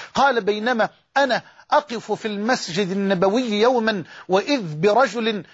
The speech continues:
يرميني بحصاه، رجل رماه بحصاه صغيرة كده، قال: "فالتفت فإذا هو عمر، فأشار إلي". إيه ده؟ إيه ده؟ فأشار إلي، كل صمت، رماه بحصاية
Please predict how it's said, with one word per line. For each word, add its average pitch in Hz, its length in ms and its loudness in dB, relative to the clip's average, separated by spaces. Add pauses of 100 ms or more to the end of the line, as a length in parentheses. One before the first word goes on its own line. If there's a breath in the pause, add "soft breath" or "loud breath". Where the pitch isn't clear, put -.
(120)
يرميني 214 680 0
بحصاه، 175 600 0 (400)
رجل 226 320 0
رماه 196 380 -2
بحصاه 185 580 0 (180)
صغيرة 220 400 2
كده، 165 300 -2 (280 soft breath)
قال: 254 200 2
"فالتفت 226 540 -6
فإذا 214 360 0
هو 202 140 4
عمر، 180 280 0 (280 soft breath)
فأشار 190 480 2
إلي". 151 400 -6 (200)
إيه 170 160 -8
ده؟ 151 100 -14 (580)
إيه 190 100 2
ده؟ 120 220 -6 (340)
فأشار 185 520 2
إلي، 165 240 -2
كل 233 300 -4
صمت، - 460 -2 (320 soft breath)
رماه 185 260 0
بحصاية 208 540 0